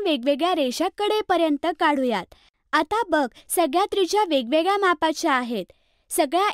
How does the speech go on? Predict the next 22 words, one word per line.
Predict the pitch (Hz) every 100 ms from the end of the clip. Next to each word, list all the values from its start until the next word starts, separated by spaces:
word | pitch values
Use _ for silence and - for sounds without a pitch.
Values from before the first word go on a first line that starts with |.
| -
एकाच | 233 - 294 370
मापाच्या | 359 320 311 320 359
हव्यात, | 339 294 240 214 220 190 311 - - _ _ -
कारण | 269 226 214 381 539 - -
एका | 277 294 381
वर्तुळामध्ये | 453 453 370 370 359 370 359 370 370
जेव्हा | 381 381 392
वेगवेगळ्या | 320 240 226 277 339 381
मापाच्या | 359 330 330 330 381
त्रिज्या | 330 302 - 349 -
असू | 240 - 392
शकत | 381 302 262 -
नाहीत, | 190 185 196 311 - - - -
म्हणूनच | 403 480 415 440
वर्तुळ | 294 277 247 370 381
काढायच्या | 320 294 277 277
वेळी | 220 220 277 262 - -
आपल्याला | 277 320 330 359
एकच | 392 359 359 370 -
त्रिज्या | 247 214 277
ठेवावी | 359 392 427 415 403
लागते." | 370 359 - 339 330